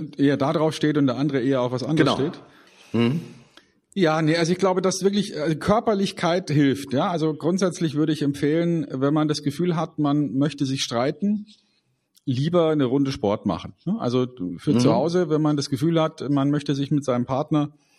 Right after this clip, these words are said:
Speaker 1: streiten, ist es eine gute Idee, sich erstmal die Joggingschuhe anzuziehen und einmal, äh, um Block zu laufen. Und wenn man dann immer noch streiten will, dann lohnt sich's vielleicht.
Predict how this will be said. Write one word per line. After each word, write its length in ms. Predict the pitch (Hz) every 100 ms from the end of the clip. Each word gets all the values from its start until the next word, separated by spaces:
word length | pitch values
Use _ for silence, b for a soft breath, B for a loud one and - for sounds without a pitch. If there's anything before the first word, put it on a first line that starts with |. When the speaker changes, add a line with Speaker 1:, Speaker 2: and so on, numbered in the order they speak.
| b b b b b
Speaker 1:
streiten, 500 | - - 107 151 151
ist 120 | 139
es 80 | 131
eine 80 | 135
gute 240 | 135 147 131
Idee, 240 | 123 135
sich 140 | 131 117
erstmal 320 | 123 - 120
die 40 |
Joggingschuhe 540 | 113 127 143 135 120 80
anzuziehen 560 | 101 - - 127 147
und 240 | 131 120 -
einmal, 440 | 113 123 120 101
äh, 200 | 120 113
um 160 | 120 117
Block 200 | 131 -
zu 100 | 120
laufen. 380 | 95 107 127 -
Und 280 | 107 -
wenn 80 | 110
man 120 | 107
dann 140 | 104 95
immer 140 | 139
noch 120 | 117
streiten 400 | - 95 98 117
will, 80 | 110
dann 120 | 104
lohnt 240 | 104 127 135
sich's 200 | 95 -
vielleicht. 500 | 87 80 120 -